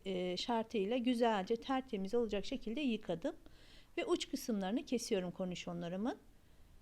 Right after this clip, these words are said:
Uç kısımlarını kestikten sonra delikler açmamıza gerek yok arkadaşlar. Bütün, e, kornişonların bu şekilde uç kısımlarını keserek hazırlıyorum.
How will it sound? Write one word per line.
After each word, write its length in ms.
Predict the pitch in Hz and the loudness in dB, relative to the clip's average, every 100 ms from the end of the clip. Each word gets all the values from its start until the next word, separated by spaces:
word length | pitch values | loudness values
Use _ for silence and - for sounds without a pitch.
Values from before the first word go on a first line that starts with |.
| - 427 | -4 4
Uç 200 | 440 - | 4 4
kısımlarını 460 | 254 277 240 233 | -2 2 4 2
kestikten 540 | 233 311 330 - 349 359 | 0 -2 -4 -2 -2 2
sonra 280 | 247 220 | 4 4
delikler 360 | 277 277 262 277 | 2 0 2 2
açmamıza 480 | 262 - 277 262 269 | 2 2 2 4 4
gerek 360 | 262 269 262 | 4 2 2
yok 160 | 339 - | -2 6
arkadaşlar. 640 | 190 185 170 165 - 370 427 - - - - - - - - - - - - - - - - - - - - - - - - | 6 6 2 2 4 2 0 -10 -16 -16 -16 -18 -18 -16 -16 -14 -12 -12 -12 -14 -14 -14 -16 -16 -16 -18 -18 -20 -20 -4 4
Bütün, 360 | 403 302 254 - | 6 6 4 0
e, 100 | 226 | -4
kornişonların 680 | - 311 285 247 208 202 262 | 0 2 4 2 2 2 2
bu 60 | |
şekilde 480 | 349 220 - 185 233 - | 2 0 0 0 0 0
uç 220 | 349 - | -6 -4
kısımlarını 480 | 240 - 214 196 214 | -6 -4 -2 -2 -4
keserek 520 | - 302 233 381 - | -4 0 0 0 0
hazırlıyorum. 600 | 233 226 190 170 151 | 2 2 2 0 -2